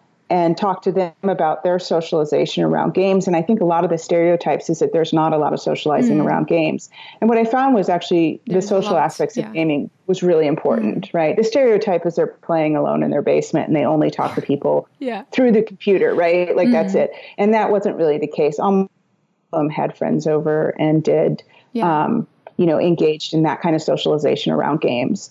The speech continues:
Speaker 2: Yeah.
Speaker 1: So, uh, but, and they played different games at those times,
Speaker 2: Mm.
Speaker 1: but it was a really important part of what their, their identity was as a person and as a gamer.
Speaker 2: We, we had a,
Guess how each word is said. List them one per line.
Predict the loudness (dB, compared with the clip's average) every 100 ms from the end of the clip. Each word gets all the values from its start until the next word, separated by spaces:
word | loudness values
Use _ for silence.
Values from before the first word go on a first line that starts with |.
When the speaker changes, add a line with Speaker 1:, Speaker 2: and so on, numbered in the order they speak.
| -10
Speaker 2:
Yeah. | -8 -8 -10
Speaker 1:
So, | -4 0 2 2 0 _ _ _ _ _ -2
uh, | 0 0 -4 -8 -2
but, | -2 0
and | -2 -2 _ _ -2
they | 0
played | 2 0 2
different | 0 -2 -2
games | 0 0 0
at | -2
those | -2 -6
times, | -8 -6 -6 -6 -2
Speaker 2:
Mm. | 0 0 0
Speaker 1:
but | 0 2
it | 2
was | 0
a | 0
really | 2 2
important | 0 -2 -2 -2
part | -2 -2
of | 0
what | -2 -2 0
their, | 2 2
their | 2 2 2
identity | 0 2 2 2
was | 0 0 0
as | 0
a | 0 0
person | 0 0 0 0 2
and | 2 2
as | 0
a | 0
gamer. | 2 2 0 -6 -12 -18 -4
Speaker 2:
We, | -2 0
we | -2
had | -2 -2
a, | 0 -2